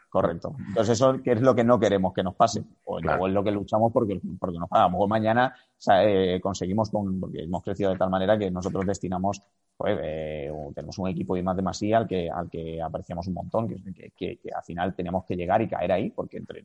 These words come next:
Speaker 1: yo me considero igual, de decir, "Oye, yo investigador no soy".
Speaker 2: Ya.
Speaker 1: Me gusta la investigación, me gusta la ciencia,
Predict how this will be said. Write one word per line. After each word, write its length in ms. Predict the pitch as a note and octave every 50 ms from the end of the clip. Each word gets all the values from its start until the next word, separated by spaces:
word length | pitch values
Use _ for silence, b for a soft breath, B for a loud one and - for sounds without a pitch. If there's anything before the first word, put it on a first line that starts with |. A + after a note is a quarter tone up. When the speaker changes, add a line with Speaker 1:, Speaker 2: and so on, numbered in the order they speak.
| - _ -
Speaker 1:
yo 160 | F2+ F2 E2+
me 120 | F#2 F#2+
considero 320 | F2+ G2+ G2+ - F2 F#2+ A2+
igual, 220 | A2 F#2+ G2 A#2+
de 120 | A#2 F#2 F#2
decir, 200 | E2 - E2+ F2
"Oye, 220 | F#2 G#2+ G2+ F2
yo 200 | F2+ G2 G#2+ - -
investigador 580 | A#2 A2 G2 F2+ F2+ - G#2 E2+ E2+ F2+ A#2+ - _ _ -
no 180 | G#2+ B2+ D#3+
soy". 240 | - - - - - - _ _ _ _ _ -
Speaker 2:
Ya. 200 | E2 D#2 D2 D2 -
Speaker 1:
Me 100 | G2 F2+
gusta 320 | F2+ A2+ B2 - - F#2
la 60 | F#2
investigación, 480 | F#2 F#2 F2+ - F#2 F2 - C3 D3+ D#3
me 80 | -
gusta 180 | - - - -
la 120 | F#2 F#2
ciencia, 260 | - C#3+ C#3+ - F#3+